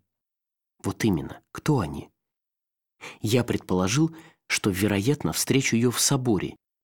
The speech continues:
или что это не так уж невероятно, если быть совсем точным. Хочу подчеркнуть, я не придумал ничего, чтобы как-то приукрасить историю об апельсиновой девушке. Привидения не лгут, Георг. Им это ничего не даёт.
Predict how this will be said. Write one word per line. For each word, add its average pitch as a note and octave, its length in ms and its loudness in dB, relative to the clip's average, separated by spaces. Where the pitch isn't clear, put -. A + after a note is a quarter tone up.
или A#2+ 260 4
что - 260 4
это C#3 200 4
не E3 140 8
так D3 300 2
уж - 160 -4
невероятно, G#2 680 4
если E2+ 340 0
быть F#2+ 220 0
совсем G2 320 -2
точным. - 540 -8
Хочу F#2 300 2
подчеркнуть, - 640 0
я F#2 280 4
не B2 120 6
придумал A#2+ 500 4
ничего, A2+ 760 4
чтобы F#2 300 -2
как-то A2+ 340 0
приукрасить A2 800 2
историю F2+ 360 0
об E2+ 120 0
апельсиновой D#2+ 520 -2
девушке. - 500 -6
Привидения F#2 500 2
не G2 140 4
лгут, F#2+ 260 0
Георг. D2+ 460 -6
Им G2 180 4
это F2+ 200 0
ничего F2 380 2
не D#2+ 120 2
даёт. C#2 420 -8